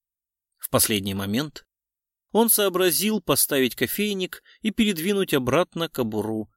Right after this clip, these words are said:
с пистолетом. Оперативники и следователи сводной группы понуро направились к выходу. Новый начальник оправдал худшие опасения. Ему было наплевать на результат.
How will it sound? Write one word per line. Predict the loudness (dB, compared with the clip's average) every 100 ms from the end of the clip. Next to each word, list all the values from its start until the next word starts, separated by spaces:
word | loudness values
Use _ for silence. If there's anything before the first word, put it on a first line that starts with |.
| _
с | -6 -6
пистолетом. | -2 -2 -2 -2 -6 -8 -10 -12 -12 -16 _ _ _ _ _ _ _ _ _ _ _ _ _ _ _ _ _ _
Оперативники | -2 2 4 4 4 4 2 2 0
и | 0 0 2
следователи | 2 4 6 6 6 4 2
сводной | 2 2 2 2
группы | 2 0 -2 -2 0
понуро | 0 0 2 2 0
направились | -2 -4 -2 0 0 -2 -4
к | -6
выходу. | -6 -4 -6 -8 -8 -12 _ _ _ _ _ _ 0
Новый | 4 4 4
начальник | 2 2 2 0 -4 -8
оправдал | -8 0 0 2 0 0
худшие | -4 -4 -2 0 -2
опасения. | -4 -6 -2 0 0 -4 -6 -8 -10 -14 _ _ _ _ _ -4
Ему | 2 4 4
было | 4 4 2
наплевать | 2 -2 -2 2 2 2 -2 -4 -4 -4
на | -4
результат. | -4 -4 -6 -6 -8 -8 -16